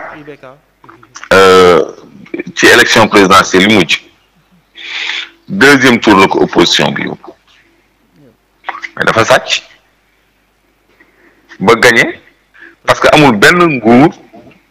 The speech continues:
Speaker 2: bu mën a gagné deuxième tour une élection. Parce que deuxième tour dañ lay sot. Parce que deuxième tour, ban alliance le,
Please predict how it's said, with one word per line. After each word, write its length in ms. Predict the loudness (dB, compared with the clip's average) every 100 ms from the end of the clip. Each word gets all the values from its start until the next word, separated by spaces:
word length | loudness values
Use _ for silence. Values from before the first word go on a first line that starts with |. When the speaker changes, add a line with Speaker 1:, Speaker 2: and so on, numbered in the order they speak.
| _ -4
Speaker 2:
bu 100 | 0
mën 140 | 2 2
a 60 |
gagné 240 | 2 2 0
deuxième 440 | 2 2 2 0
tour 200 | 0 -6 -4
une 140 | -2
élection. 380 | 0 0 -2 -6 -10 _ _ _ _ _ _ -20 _ _ _ _ -4
Parce 120 | 0
que 60 |
deuxième 400 | 2 2 4 0
tour 160 | 2 0
dañ 120 | 2 2
lay 140 | 2
sot. 180 | 0 -6 -10 -20 _ _ _ _ _ _ _ _ _ _ _ _ _ -14 -14 -4
Parce 120 | -2
que 60 | 0
deuxième 400 | 2 2 2 2
tour, 180 | 0
ban 160 | 2 0
alliance 580 | 2 2 2 2 -2 -14 _ _ _ _ 0
le, 120 | 0